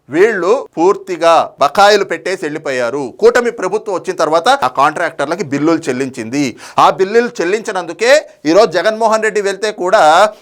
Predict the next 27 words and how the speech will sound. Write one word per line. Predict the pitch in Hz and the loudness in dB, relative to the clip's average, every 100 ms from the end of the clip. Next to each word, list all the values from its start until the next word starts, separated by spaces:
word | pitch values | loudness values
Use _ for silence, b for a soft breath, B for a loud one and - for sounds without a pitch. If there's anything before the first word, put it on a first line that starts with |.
| B | B
ఆ | 151 | 0
వెనకాతల | 156 165 202 220 214 185 135 151 196 _ - | 2 0 2 0 0 -2 0 -2 -6 _ 0
పాడుబడ్డ | 143 180 180 160 | 2 2 0 -4
బిల్డింగులు | 143 131 123 123 135 - | -10 -10 -10 -12 -6 0
పూర్తి | 190 190 | 2 2
అయిపోయినాయని | 180 180 180 175 165 | -4 -4 -6 -6 -8
చెప్పి | 165 170 | -8 -8
చెప్పుకుంటా | 160 170 165 | -6 -6 -2
ఉన్నారు, | 160 147 127 | 0 0 -2
కానీ | 127 202 233 B | -2 -2 -4 B
ఆ | 127 | 0
బిల్డింగులు | 135 160 190 196 196 | 0 0 -4 -4 -6
ఇంకా | 180 180 190 180 185 214 | -4 0 4 6 4 2
పిల్లర్ | 175 208 226 | 4 4 4
దశలోనే | 226 226 240 240 | 0 0 -2 0
ఉన్నాయి, | 226 214 | 0 0
వాటికి | 196 190 175 | 2 0 -2
ఇంకా | 220 | -6
స్లాబులు | 214 175 220 247 | 0 2 4 2
కూడా | 240 247 | 2 0
వేయలేదు. | 233 226 214 131 - | 2 2 2 -2 0
కానీ | 240 | 0
జగన్మోహన్ | 208 214 233 233 226 | 2 0 2 2 2
రెడ్డి | 226 202 208 240 B | 0 4 4 2 B
"మా | 175 | 2
హయాంలో | 196 196 220 220 | 4 2 0 0
నిర్మించేశాం | 202 190 220 202 208 208 202 | -2 -2 -6 -6 -4 -2 -2